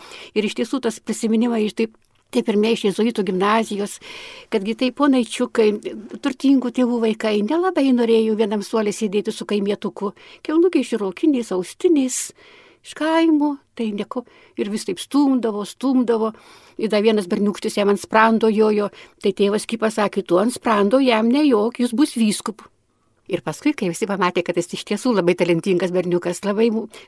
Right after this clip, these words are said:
viską moka, ir matematiką, ir istoriją, ir net eilėraščius rašė, ir, ir ką tik bepaimsi, viskas yra optima, optima, labai geri pažymiai. Tačiau nebuvo iš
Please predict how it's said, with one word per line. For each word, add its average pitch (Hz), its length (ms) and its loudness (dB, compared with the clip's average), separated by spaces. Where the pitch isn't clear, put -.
viską 226 340 0
moka, 170 240 -4
ir 185 80 -4
matematiką, 226 800 0
ir 185 160 -2
istoriją, 254 640 0
ir 202 160 -2
net 185 220 0
eilėraščius 233 640 0
rašė, 226 340 -4
ir, 214 80 -2
ir 214 200 -4
ką 247 240 0
tik 226 140 -2
bepaimsi, 226 500 -2
viskas 214 320 -6
yra 196 160 -4
optima, 254 540 -2
optima, 233 340 -2
labai 208 240 0
geri 202 160 -4
pažymiai. 175 460 -2
Tačiau 339 240 4
nebuvo 240 480 4
iš 185 80 2